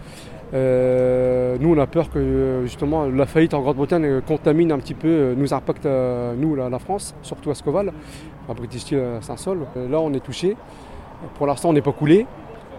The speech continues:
Euh, nous, on attend l'actionnaire, on veut voir les fonds.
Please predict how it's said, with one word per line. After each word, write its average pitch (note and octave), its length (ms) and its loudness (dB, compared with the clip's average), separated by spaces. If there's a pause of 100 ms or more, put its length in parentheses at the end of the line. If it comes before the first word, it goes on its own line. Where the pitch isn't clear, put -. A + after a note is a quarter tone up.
(160)
Euh, C3+ 840 2
nous, C#3+ 120 2
on D#3+ 100 4
attend C#3+ 220 0
l'actionnaire, D3+ 520 2
on A#2 440 -2
veut A#2+ 100 0
voir D3+ 240 4
les C3+ 120 4
fonds. E3 200 -4